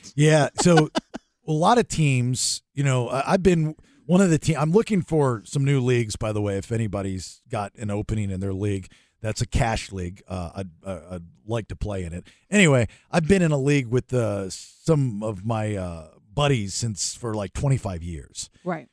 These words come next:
Speaker 1: We've been doing this. We've, we're old college buddies, fraternity brothers. And, you know, unfortunately this year I can't travel to the, to the draft. Um, but usually I'll go to Florida and, and, and I'll do the draft with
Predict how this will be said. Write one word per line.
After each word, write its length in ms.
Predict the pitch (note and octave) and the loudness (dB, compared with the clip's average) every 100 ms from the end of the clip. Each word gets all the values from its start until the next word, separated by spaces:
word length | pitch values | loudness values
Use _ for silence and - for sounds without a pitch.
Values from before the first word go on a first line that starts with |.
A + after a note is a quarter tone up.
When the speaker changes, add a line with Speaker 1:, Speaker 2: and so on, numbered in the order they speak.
| - | -2
Speaker 1:
We've 160 | C#3 | 0
been 140 | B2+ C3 | 2 4
doing 280 | C3 B2+ A#2+ | 4 4 2
this. 260 | A2 - | -2 -4
We've, 220 | A2 G#2 | -4 -6
we're 100 | G#2 | -4
old 340 | A2 G2+ - - | -4 -4 -10 -8
college 360 | C3 C3 A#2+ | -2 -2 -2
buddies, 260 | - A#2+ A#2 | -4 -4 -4
fraternity 280 | - A#2 A2 | -4 -4 -4
brothers. 280 | G#2 G#2 - _ _ _ _ | -4 -4 -6 _ _ _ _
And, 240 | C3 C3+ B2+ | -4 -2 0
you 80 | |
know, 120 | C3 A2+ | -2 -2
unfortunately 500 | A#2 D#3+ C#3+ C3+ A#2+ | -2 -2 0 -2 -2
this 160 | A#2 | -2
year 120 | A#2+ G#2+ | -4 -4
I 40 | |
can't 240 | - G#2 | -6 -8
travel 400 | - A2+ G#2+ G2 G2 | -6 -4 -4 -4 -6
to 180 | - | -2
the, 280 | G#2+ F#2+ E2+ - | -2 -4 -8 -10
to 100 | G2+ | -10
the 100 | F2 | -6
draft. 580 | A#2 C#3+ A#2+ G2 - - _ _ _ | -4 -2 -2 -6 -12 -20 _ _ _
Um, 420 | F#2+ G2+ F#2+ F#2 F2 | -8 -6 -4 -6 -6
but 200 | A#2 G#2+ | -6 -2
usually 400 | C3 C3+ B2+ A#2 | 0 0 0 -2
I'll 160 | G2+ G#2 | -2 -4
go 300 | G#2 G2+ G2 | -2 -2 -4
to 140 | A2 | -6
Florida 440 | G#2 G#2 G2 F#2+ F#2+ | -8 -6 -6 -4 -4
and, 180 | F2+ F2+ | -6 -6
and, 260 | F#2 F2 | -10 -12
and 120 | - F2+ | -10 -12
I'll 80 | |
do 140 | F2 G#2 | -8 -8
the 80 | F#2+ | -8
draft 320 | F#2+ F2 B2 | -8 -8 -4
with 100 | F3 | -4